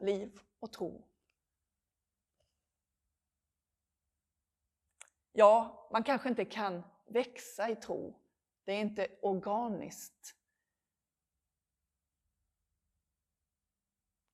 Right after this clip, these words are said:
Att växa i tro är kanske att bli mindre ibland. Att inte bli större. Inte fylla livet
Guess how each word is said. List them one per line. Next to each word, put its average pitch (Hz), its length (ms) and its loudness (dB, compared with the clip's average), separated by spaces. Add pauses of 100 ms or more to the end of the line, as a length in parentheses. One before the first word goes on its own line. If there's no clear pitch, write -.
(300)
Att 202 200 -12
växa 254 500 2
i 220 40 2
tro 190 360 -2
är 175 140 0
kanske 180 400 -6
att 196 140 -6
bli 190 160 -4
mindre 208 640 -2 (380)
ibland. 180 540 -8 (1160)
Att - 240 -12
inte 220 380 2
bli 180 220 -4
större. - 640 -8 (580)
Inte 214 320 2
fylla 214 520 -2
livet - 600 -6